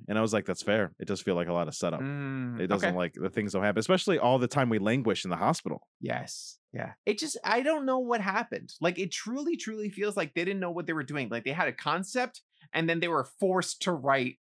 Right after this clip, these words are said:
Speaker 2: a screenplay.
Speaker 1: Well, I will say one of the people that are the writers on this film is Danny McBride.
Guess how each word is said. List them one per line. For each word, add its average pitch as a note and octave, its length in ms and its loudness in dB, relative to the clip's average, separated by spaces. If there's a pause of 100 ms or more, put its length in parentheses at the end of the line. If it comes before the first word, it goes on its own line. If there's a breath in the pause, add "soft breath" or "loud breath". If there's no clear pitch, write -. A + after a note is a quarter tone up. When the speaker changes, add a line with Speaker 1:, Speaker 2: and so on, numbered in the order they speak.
Speaker 2:
a C3 40 0
screenplay. B2+ 840 -4
Speaker 1:
Well, C3 140 4
I C#3 80 6
will F#3+ 160 6
say G#3 160 6
one C#3 180 6
of D#3+ 80 4
the D3+ 60 2
people C#3 300 4
that A#2+ 240 4
are A2+ 260 4
the G#2 140 0
writers G2+ 420 2
on F#2+ 80 -2
this F2+ 120 -6
film A2 220 0
is A#2+ 180 0
Danny A2+ 260 4
McBride. F#2+ 400 2